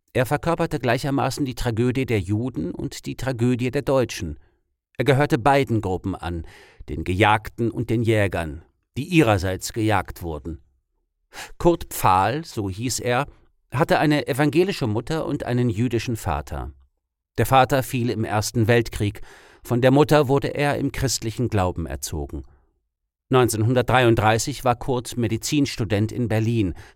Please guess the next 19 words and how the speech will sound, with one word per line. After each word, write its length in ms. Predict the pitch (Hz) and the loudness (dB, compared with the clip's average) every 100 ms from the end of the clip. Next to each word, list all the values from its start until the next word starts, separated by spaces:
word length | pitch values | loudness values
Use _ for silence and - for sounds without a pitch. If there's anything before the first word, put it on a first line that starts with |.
| _ _ _ _ _ - | _ _ _ _ _ -2
Er 160 | 147 131 | 2 6
durfte 340 | 170 - 160 | 6 6 4
noch 160 | 147 139 | 4 2
eine 260 | 139 127 | -2 0
Weile 360 | 120 131 123 113 | 2 2 0 2
weiter 320 | 120 123 110 | 2 4 -2
studieren, 580 | - 92 101 101 95 85 - - _ _ _ | -4 -6 -2 -2 -2 -6 -8 -20 _ _ _
obwohl 440 | - - 123 120 | -12 4 6 8
seine 260 | 101 95 87 | 6 2 0
Kommilitonen, 920 | - 85 73 73 104 107 98 90 80 - _ | -4 -6 -6 -4 -2 0 0 -2 -6 -14 _
die 120 | - 65 | -14 -6
Bannerträger 800 | 90 98 87 - 90 95 90 78 | -2 0 0 -4 -4 -2 -2 -6
der 140 | 71 | -4
deutschen 400 | 85 92 - 85 | -4 -4 -4 -6
Kultur, 600 | 87 82 - 107 98 87 | -6 -8 -6 -2 -2 -2
ihn 320 | 85 80 76 | -6 -4 -4
wegen 240 | 85 87 80 | -4 -4 -4
seiner 400 | 78 76 78 73 | -4 -6 -6 -2
Rasse 460 | 110 110 95 85 | -2 -2 -4 -6